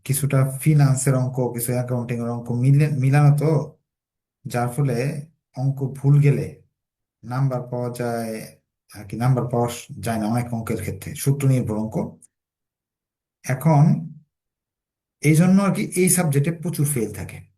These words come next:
যেমন পাঁচটা সাবজেক্টের মাঝে সবচেয়ে বেশি ফেল থাকে হলো অ্যাডভান্স কস্ট অ্যাকাউন্টিং এ, এরপরে ফেল থাকে হলো এই সাবজেক্টে। ভালো ছাত্ররা এই সাবজেক্টে ফেল করে, আর যারা একটু দুর্বল ছাত্র এরা অ্যাডভান্স অ্যাকাউন্ট, অ্যাডভান্স কস্ট অ্যাকাউন্টিং এ ফেল করে।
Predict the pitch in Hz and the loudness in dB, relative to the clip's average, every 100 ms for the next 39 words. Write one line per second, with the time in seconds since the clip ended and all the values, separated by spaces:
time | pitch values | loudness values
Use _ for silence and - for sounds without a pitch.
0 | _ _ _ 120 117 143 143 147 143 143 | _ _ _ -12 -8 -2 0 0 0 0
1 | 156 156 156 156 139 143 - - - 135 | 0 0 -2 -2 -2 -6 -8 -14 -10 -8
2 | - 143 147 135 127 127 135 123 127 117 | -4 -2 0 -2 -4 -6 -6 -6 -6 -4
3 | 123 123 - - 139 131 139 135 - 139 | -4 -4 -6 -8 -2 0 0 0 -2 -6
4 | - 147 147 147 180 254 - _ _ _ | -4 -4 -2 -2 -4 -8 -12 _ _ _
5 | _ _ - 170 170 165 151 - - - | _ _ -4 -2 0 0 0 -4 -16 -10
6 | 139 123 127 127 120 117 120 113 - - | -8 -6 -6 -4 -2 0 -2 -2 -6 -12
7 | _ _ 143 139 131 92 82 - _ _ | _ _ 0 2 0 -4 -12 -16 _ _
8 | _ _ - 127 143 147 147 160 156 147 | _ _ -6 0 2 2 0 0 0 0
9 | 151 139 147 147 143 156 180 143 127 131 | -2 -2 -4 -2 -4 -4 -4 -4 -4 -4
10 | 131 139 135 147 160 165 156 160 143 143 | -4 -6 -4 -2 -2 -2 -4 -6 -6 -4
11 | 139 127 120 139 120 113 117 117 104 98 | -4 -4 -4 -4 -4 -6 -10 -10 -12 -8
12 | 123 147 113 - - 110 - 104 101 95 | -6 -4 -4 -4 -6 -8 -6 -8 -4 -4
13 | 87 87 76 - | -4 -6 -10 -12